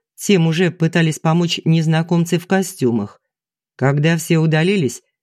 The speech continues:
одни бегом, другие шагом, Вера повернулась к Любе. «Что это сейчас было?» «Это...»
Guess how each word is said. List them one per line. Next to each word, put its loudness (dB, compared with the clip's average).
одни 0
бегом, 0
другие 0
шагом, -2
Вера 0
повернулась 0
к -8
Любе. 0
«Что -4
это 2
сейчас -2
было?» 0
«Это...» 0